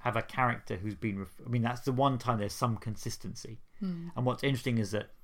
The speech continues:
Speaker 1: obviously that scene is without dialogue, so we never hear Senorita Dido's name being used, but she is listed as that, and it's odd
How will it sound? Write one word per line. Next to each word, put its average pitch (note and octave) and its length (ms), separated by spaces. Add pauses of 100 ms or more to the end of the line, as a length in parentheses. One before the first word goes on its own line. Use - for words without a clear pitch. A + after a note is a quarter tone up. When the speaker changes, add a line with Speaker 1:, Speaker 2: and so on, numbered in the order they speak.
(180)
Speaker 1:
obviously F#2+ 320
that A2+ 180
scene A#2 320
is G2 300 (120)
without G#2 460
dialogue, A2 520
so G#2+ 100
we G#2 100
never G#2 240
hear G#2 240
Senorita G2 920 (200)
Dido's G2 460
name A#2 540
being G2+ 380
used, - 580 (920)
but G#2+ 120
she G#2+ 120
is F#2+ 100
listed - 300
as - 120
that, - 280
and A#2 80
it's - 140
odd A#2+ 300